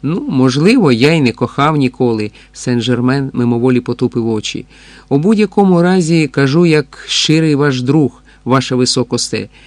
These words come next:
з ним або без нього, але життя триває і триватиме надалі».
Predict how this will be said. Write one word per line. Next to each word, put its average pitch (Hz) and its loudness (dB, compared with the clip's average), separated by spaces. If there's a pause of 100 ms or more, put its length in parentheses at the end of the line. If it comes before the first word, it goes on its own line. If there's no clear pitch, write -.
(220)
з 117 -2
ним 170 2
або 113 -2
без 110 -2
нього, 156 0 (300)
але 135 4
життя 165 -2
триває 175 0
і 107 -2
триватиме 127 -2 (120)
надалі». 113 -4